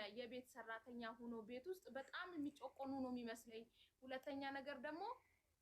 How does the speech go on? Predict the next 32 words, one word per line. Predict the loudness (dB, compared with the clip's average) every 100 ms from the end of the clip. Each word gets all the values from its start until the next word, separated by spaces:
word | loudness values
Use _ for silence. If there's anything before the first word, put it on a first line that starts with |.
| _ _ _
በጣም | -4 -4 -4 -4
በብዙ | -2 0 2 2
ሰው | 2 4
እናደድ | 4 4 4 2 -4 -6
ነበረ። | -8 -6 -8
በቃ | -8 -4 -2 0
ለምን፣ | 2 2 2 0 -2 -6 -20 -10
በቃ | -8 -4 -6 -6 -8 0 2
ልክ | 2 0
እንደ | 0 2
ራሳችን | 0 -2 -6 -6 -4
ነው | -2
ማየት | -2 -2 -4
ያለብን። | -8 -6 -6 -4 -2
ለምን | 0 0 0 -4 -16 -20 _
ማንም | -2 2 4 4
የበላይ | 4 2 2 4
የለም፣ | 4 4 2
ማንም | 2 2 2
የበታች | 2 -2 -6 -12
የለም። | -12 -10 -10 _ _
የቤት | 0 2 0
ሰራተኛ | -2 0 0 4 6 6
ሆንሽ፣ | 6 2
የውጭ | 4 4 4 0
ሰራተኛ | -4 0 0 2 2 4 4
ሆንሽ፣ | 2 0 -2 -8 -18 -20 -20 -2
ማንም | 2 4 4 4 2
ሰራተኛ | 0 -2 -4 -4 -10
ነው። | -6 -4
በቃ | -2 0
ሁላት-፣ | 4 4 4